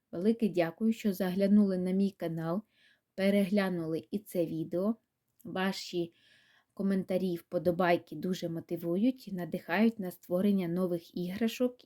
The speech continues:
і на, ех, знімання нових відео.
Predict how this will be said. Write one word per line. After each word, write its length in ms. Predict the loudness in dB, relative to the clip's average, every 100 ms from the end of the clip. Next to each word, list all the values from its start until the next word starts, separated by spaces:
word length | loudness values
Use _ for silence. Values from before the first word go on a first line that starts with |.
| -8
і 200 | 2 6
на, 360 | 6 4 -2 -4 _ _ _ _ _ _ _ _ _ _ _ _ _ _ _ _ _ 0
ех, 160 | 4 4 0 -14
знімання 560 | -4 0 4 6 8 6
нових 440 | 2 -2 -4 -4
відео. 380 | -4 -2 -4 -6